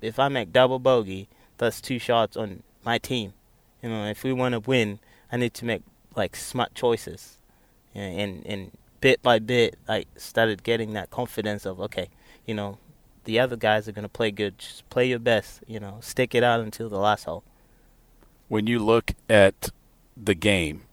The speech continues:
Speaker 2: of golf, what do you like about it?
Speaker 1: Uh, I think it's the closest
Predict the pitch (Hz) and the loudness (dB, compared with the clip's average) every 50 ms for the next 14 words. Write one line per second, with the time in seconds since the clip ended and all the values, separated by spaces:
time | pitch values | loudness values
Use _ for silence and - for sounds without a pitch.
0 | _ _ _ _ _ - 107 95 82 82 104 95 85 65 62 - - - - - | _ _ _ _ _ 0 0 0 0 2 0 0 2 0 0 -4 -8 -12 -14 -18
1 | _ _ _ _ _ _ _ _ _ _ _ _ _ - 135 170 202 196 175 147 | _ _ _ _ _ _ _ _ _ _ _ _ _ 2 2 2 4 4 0 0
2 | 117 104 104 104 104 - - 76 - 62 62 - - _ _ _ _ _ _ _ | 4 6 6 6 6 4 -2 -4 -4 -4 -6 -6 -10 _ _ _ _ _ _ _
3 | _ _ _ - _ _ _ _ _ _ _ _ _ _ _ _ _ _ _ _ | _ _ _ -20 _ _ _ _ _ _ _ _ _ _ _ _ _ _ _ _
4 | _ _ _ _ _ _ _ _ _ _ _ _ _ _ _ _ _ _ _ _ | _ _ _ _ _ _ _ _ _ _ _ _ _ _ _ _ _ _ _ _
5 | _ _ _ _ _ _ _ _ _ _ _ _ _ - 139 127 123 127 123 127 | _ _ _ _ _ _ _ _ _ _ _ _ _ 4 8 8 10 10 10 8
6 | 123 123 120 - - - - _ _ _ _ _ - - 131 - - 190 185 - | 8 6 4 2 -2 -12 -20 _ _ _ _ _ 0 0 0 4 4 2 2 4
7 | - 160 - - - 131 - - - - 143 135 127 - - - - - - - | 0 -2 -2 -2 -8 -8 -8 -8 -6 -2 -2 -2 -2 -4 -10 -10 -10 -12 -14 -16
8 | - | -16